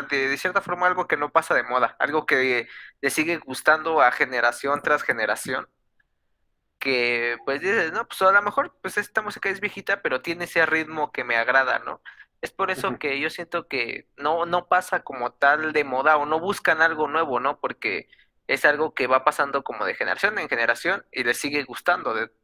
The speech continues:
Speaker 1: de cierta forma, escuchándolo de la forma que sea,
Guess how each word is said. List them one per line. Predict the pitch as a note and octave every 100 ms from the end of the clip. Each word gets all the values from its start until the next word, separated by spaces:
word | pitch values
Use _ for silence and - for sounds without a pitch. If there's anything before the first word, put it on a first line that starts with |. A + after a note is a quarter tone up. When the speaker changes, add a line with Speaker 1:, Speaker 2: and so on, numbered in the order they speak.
| _
Speaker 1:
de | -
cierta | B2 D3 C#3 B2
forma, | - E3+ C3+ A#2
escuchándolo | - C3+ D#3+ D#3+ E3 C#3+
de | A#2+ A#2 A#2 - - - _ _ -
la | B2
forma | - D3 D3+ D#3+
que | -
sea, | B2 D3+ G3+ -